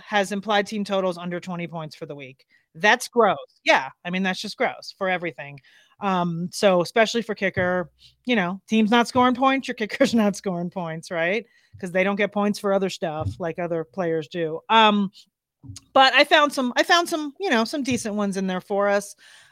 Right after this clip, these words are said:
Uh, number one, going back once again to Jason Sanders. Uh, he is playing at home against Green Bay.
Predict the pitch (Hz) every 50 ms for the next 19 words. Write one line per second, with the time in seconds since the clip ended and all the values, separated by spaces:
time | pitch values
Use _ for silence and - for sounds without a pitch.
0 | _ - 214 214 208 214 254 285 285 339 330 311 302 302 302 302 294 302 311 302
1 | 254 _ _ _ _ _ _ _ _ _ _ _ - 226 233 254 254 247 254 254
2 | 254 254 262 - 226 214 262 302 339 - 339 277 277 269 254 247 240 247 240 247
3 | 240 196 233 226 220 233 - 226 214 - 226 208 202 196 196 196 190 185 190 190
4 | 190 - - - - - - - - 190 190 180 170 165 165 165 170 175 185 240
5 | 240 240 240 - - - 240 220 220 214 214 214 208 208 - 196 240 320 339 269
6 | 262 262 269 247 247 233 240 240 240 - - 269 254 247 226 196 196 254